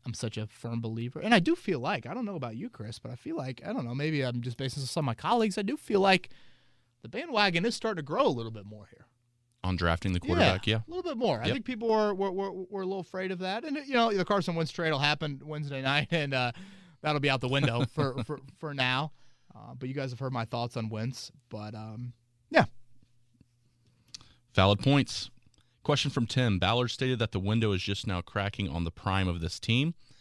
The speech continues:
Speaker 2: Says, "For me, that would suggest that we draft a quarterback. Rookie contract allows for signing a left tackle, maybe Trent Williams,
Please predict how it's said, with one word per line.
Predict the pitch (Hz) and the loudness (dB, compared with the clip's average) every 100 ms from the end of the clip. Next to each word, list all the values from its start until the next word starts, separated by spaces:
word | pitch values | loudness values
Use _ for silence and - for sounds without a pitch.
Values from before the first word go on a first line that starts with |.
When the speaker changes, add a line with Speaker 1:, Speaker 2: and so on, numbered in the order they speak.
| - _ | -20 _
Speaker 2:
Says, | - 147 | -4 -2
"For | - 147 | 0 0
me, | 170 165 139 | 2 2 4
that | 131 | 2
would | 131 | 2
suggest | - 110 113 117 - | -2 0 0 0 0
that | 95 | -2
we | 92 | 0
draft | 98 92 | 0 0
a | - | -4
quarterback. | - 135 135 131 - - - _ _ | -2 -2 0 -2 -2 -12 -20 _ _
Rookie | 131 - 131 | -2 0 0
contract | 120 117 - 104 - | 2 2 4 0 2
allows | 95 87 - | 0 0 0
for | 92 | -2
signing | 98 92 87 | 0 2 2
a | |
left | 82 - | 0 0
tackle, | - 107 113 | 0 0 2
maybe | 98 85 85 | 0 0 -2
Trent | - 64 | -6 -4
Williams, | 76 127 147 156 | 0 2 4 2